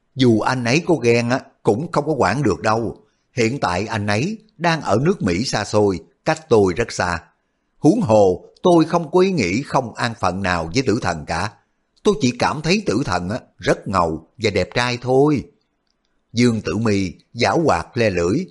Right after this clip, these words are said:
xấu xa cười một tiếng. "Tên đó vẫn không có ở bên cạnh cô sao?" Tuyết Hồ có một chút kinh ngạc.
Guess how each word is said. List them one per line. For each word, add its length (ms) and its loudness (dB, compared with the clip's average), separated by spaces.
xấu 280 0
xa 400 -2
cười 120 0
một 180 -8
tiếng. 260 -2
"Tên 220 4
đó 340 0
vẫn 340 -2
không 200 -2
có 120 2
ở 80 4
bên 180 2
cạnh 260 -4
cô 180 2
sao?" 260 -4
Tuyết 200 2
Hồ 360 4
có 60 4
một 180 -2
chút 220 2
kinh 160 2
ngạc. 240 -4